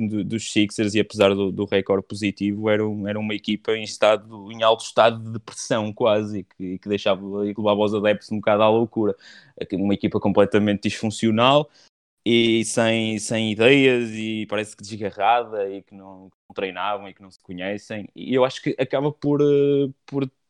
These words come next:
por se, e o War-, o Warford não, não o querendo estar a, a culpar só a ele, mas eu acho que havia, havia bastante culpa nele e na, e na forma como a equipa o, o introduziu, no, e neste caso o treinador, no cinco. As coisas, as coisas não estavam a resultar.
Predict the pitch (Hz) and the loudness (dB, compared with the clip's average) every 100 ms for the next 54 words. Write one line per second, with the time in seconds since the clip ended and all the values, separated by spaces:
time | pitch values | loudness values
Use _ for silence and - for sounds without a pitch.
0 | _ 127 - - - 156 135 143 139 151 | _ -12 -10 -10 -8 -4 0 4 6 8
1 | 165 123 139 147 147 156 147 147 139 143 | 6 4 4 4 2 -4 -2 -4 -4 -2
2 | 151 147 143 143 - 139 135 135 - - | -2 0 0 0 0 2 2 0 -4 -14
3 | 127 143 131 135 131 - 143 139 135 151 | -12 -10 -4 -2 -4 -4 -8 -6 -6 -8
4 | - _ _ _ 139 147 147 - - 156 | -10 _ _ _ -12 -6 -6 -8 -10 -8
5 | 139 143 143 147 143 - 123 131 131 - | -6 -4 -4 -4 -8 -10 -8 -6 -6 -4
6 | 135 - 139 127 139 143 143 143 143 120 | -6 -2 -2 2 0 2 2 2 -2 -4
7 | 117 120 117 110 - 123 120 127 127 123 | -2 0 0 -2 -2 -4 2 4 4 2
8 | 131 123 135 123 139 139 135 - 127 131 | 0 2 0 2 0 2 -2 -6 -14 -12
9 | 135 139 143 139 123 131 139 143 139 131 | -12 -4 -2 -2 -4 4 6 6 -2 -10
10 | 123 117 _ - - 107 110 - 120 117 | -12 -16 _ -20 -2 2 4 6 4 4
11 | - 120 117 113 120 113 120 123 - 123 | 2 2 2 2 2 2 0 -2 0 -2
12 | 120 101 107 98 98 95 - 101 107 104 | -2 -2 -2 -2 -4 -8 -8 -8 -8 2
13 | 101 101 104 101 107 107 113 117 | 2 4 -4 -8 -8 -2 2 2